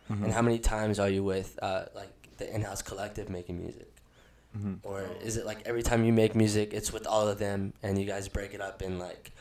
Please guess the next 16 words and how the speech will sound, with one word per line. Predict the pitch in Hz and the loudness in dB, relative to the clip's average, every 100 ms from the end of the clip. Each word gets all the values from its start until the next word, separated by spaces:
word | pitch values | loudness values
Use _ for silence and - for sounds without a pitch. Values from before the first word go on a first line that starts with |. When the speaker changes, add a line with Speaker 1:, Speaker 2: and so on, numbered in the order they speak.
| - - - | -20 -20 -10
Speaker 2:
this | 113 104 | -2 -2
is, | 107 98 95 | -2 -4 -6
like, | 98 - - - _ - | -10 -14 -20 -20 _ -12
K's | - 123 117 107 | -2 0 0 -2
day, | 120 113 110 107 107 - _ - 120 | -2 0 -2 -4 -8 -14 _ -10 -8
Speaker 1:
Mm-hmm. | 104 98 | -4 -2
Speaker 2:
or, | 101 | 0
like, | 95 92 - | -2 -6 -6
this | 98 95 | -4 -2
is, | 95 | -4
like, | 95 90 87 | -6 -6 -6
Jordan's | 117 113 110 104 | -2 2 2 0
day | 104 104 | 0 -4
to | 101 107 | -2 -2
make | 104 104 | -2 0
music, | 104 98 104 101 101 95 | 0 2 -2 -2 -6 -10